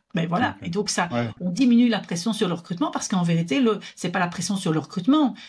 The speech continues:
Speaker 1: c'est, euh, la pression qu'on a l'impression que les autres nous donnent pour
Speaker 2: Tout à
Speaker 1: pouvoir
Speaker 2: fait.
Speaker 1: livrer ce qu'on doit livrer. Naturellement,
Speaker 2: Tout à
Speaker 1: bon,
Speaker 2: fait.
Speaker 1: il y a des impératifs des fois également de, de chiffre d'affaires, c'est ce que je, ce que je peux comprendre aussi de toute manière.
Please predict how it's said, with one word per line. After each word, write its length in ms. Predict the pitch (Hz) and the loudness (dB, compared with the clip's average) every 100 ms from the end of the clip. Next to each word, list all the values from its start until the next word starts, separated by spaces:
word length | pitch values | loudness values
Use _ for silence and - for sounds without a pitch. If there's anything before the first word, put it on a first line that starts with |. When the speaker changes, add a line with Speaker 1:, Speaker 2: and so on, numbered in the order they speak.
| - | -12
Speaker 1:
c'est, 400 | - - 208 208 | -6 2 2 4
euh, 180 | 180 170 | 2 2
la 100 | 175 | 0
pression 360 | - 170 285 | -2 2 2
qu'on 240 | 294 208 175 | 2 2 2
a 120 | 160 | 4
l'impression 560 | 208 240 - 185 294 302 | 2 0 -2 -2 0 2
que 120 | 214 | 2
les 280 | 165 156 277 | 2 0 0
autres 320 | 285 - 190 | -2 -2 -2
nous 140 | 160 | 0
donnent 280 | 170 269 302 320 | 0 0 0 -4
pour 200 | - 269 | -10 -10
Speaker 2:
Tout 100 | - | -6
à 20 | 202 | -4
Speaker 1:
pouvoir 340 | 180 240 254 | 0 2 2
Speaker 2:
fait. 120 | 208 | 0
Speaker 1:
livrer 340 | 175 175 175 254 | -2 -4 -4 -6
ce 60 | - | -4
qu'on 100 | 190 | -4
doit 120 | 208 | -4
livrer. 400 | 175 190 220 175 - - | -4 -4 -6 -8 -12 -14
Naturellement, 340 | - 165 208 | -2 2 4
Speaker 2:
Tout 60 | 254 | 2
à 40 | |
Speaker 1:
bon, 100 | 175 - | -2 -6
Speaker 2:
fait. 60 | - | -8
Speaker 1:
il 80 | 185 | -8
y 20 | |
a 40 | |
des 160 | 175 170 | -6 -2
impératifs 500 | 170 170 170 202 175 | -2 -2 -4 -2 2
des 100 | 170 | 2
fois 280 | - 226 214 | 4 2 2
également 460 | 175 165 185 220 | 0 2 2 2
de, 160 | 190 170 - - - | 0 -6 -8 -18 -10
de 60 | 180 | -6
chiffre 280 | - 175 180 | -4 -4 0
d'affaires, 300 | 240 247 240 | -2 -2 -6
c'est 160 | - 175 | -6 -8
ce 180 | - | -8
que 60 | 185 | -10
je, 60 | 170 | -6
ce 80 | |
que 80 | 190 | -4
je 80 | 185 | -4
peux 160 | 170 175 | -2 0
comprendre 500 | 175 170 180 170 175 | 0 2 2 2 0
aussi 280 | 185 - | 0 0
de 80 | 180 | -2
toute 180 | 175 - | -4 -2
manière. 320 | 180 175 175 | 0 2 2